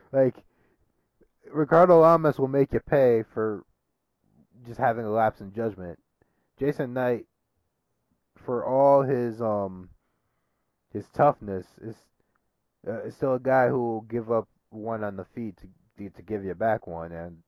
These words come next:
that's not gonna work against Lamas. Like, uh,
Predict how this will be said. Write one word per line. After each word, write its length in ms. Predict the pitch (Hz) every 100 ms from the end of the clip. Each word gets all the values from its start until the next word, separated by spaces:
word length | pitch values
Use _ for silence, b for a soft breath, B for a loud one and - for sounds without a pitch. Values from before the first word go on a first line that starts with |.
| _ _ -
that's 280 | 113 113 -
not 140 | 113
gonna 160 | 107 101
work 240 | 104 113
against 280 | 98 90 87
Lamas. 440 | 98 107 82 80 - _ _ _ _ _ _ _ _ _ _ _ _ _ _ _ _ _ -
Like, 300 | 101 87 - _ _ _ 107
uh, 240 | 113 101